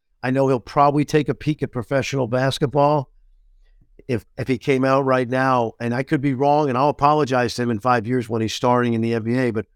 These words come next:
right now, as of today, he'll spend a lot of time in the G League.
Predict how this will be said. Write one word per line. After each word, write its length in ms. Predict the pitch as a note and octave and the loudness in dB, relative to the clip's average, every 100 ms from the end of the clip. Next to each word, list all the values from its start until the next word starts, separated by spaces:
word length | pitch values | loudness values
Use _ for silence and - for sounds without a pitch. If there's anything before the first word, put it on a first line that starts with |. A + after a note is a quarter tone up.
| _ _ _ _ | _ _ _ _
right 340 | A2 B2 D3 D3 | -4 2 2 2
now, 300 | C#3 D3+ C3 | 0 2 2
as 160 | B2+ | 0
of 100 | A#2+ - | -4 -6
today, 420 | C3 C3+ A#2+ A2 _ _ _ | -2 0 0 -4 _ _ _
he'll 300 | G#2 C3 A#2+ | -4 -2 -2
spend 280 | - C3 A2+ | -2 -2 0
a 40 | |
lot 180 | A#2 B2 | 2 2
of 80 | A#2+ | 0
time 240 | B2+ A#2 | 0 0
in 80 | G#2+ | 0
the 60 | G2+ | -4
G 340 | - B2 A2+ | -4 -2 0
League. 260 | G2 D2 | -2 -8